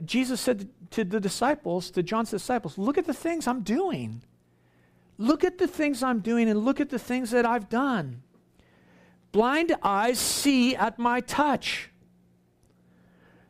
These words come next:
Those that are paralyzed by sin rise and walk. Lepers are cleansed from the rotting corruption of sin in their lives.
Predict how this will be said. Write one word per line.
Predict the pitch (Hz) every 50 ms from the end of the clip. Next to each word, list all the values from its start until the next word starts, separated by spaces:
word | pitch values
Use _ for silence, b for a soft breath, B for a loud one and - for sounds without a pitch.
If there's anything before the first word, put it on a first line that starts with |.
| b b b b b b b
Those | - 165 247 277 311 330 285 -
that | 370 370
are | 381 392 381
paralyzed | - - - 240 277 294 294 294 294 294 277 277 285 269 214 - -
by | 240 226 220
sin | 214 - - 233 247 240 233 208 185
rise | 185 190 196 196 185 196
and | 180 170
walk. | 165 175 175 175 165 147 - - - - - _ _ _ _ _ _ _ _ _ _ _ _ _ _ _ _ _ _ _ b b b b b b b b b b
Lepers | - 175 214 247 254 254 - 277 277 277 285 285 220 -
are | - - 214 220 214
cleansed | - - - - 220 233 233 233 226 208 170 -
from | - 220 208 185 165
the | 180 175
rotting | 156 143 139 180 196 202 214 220 233 226 233 220
corruption | - - 208 180 165 185 190 214 - - - 220 196 175
of | 160 135
sin | - - - - 208 214 220 214
in | 190 170
their | 165 160 160
lives. | 160 170 185 190 190 170 147 139 123 - - - -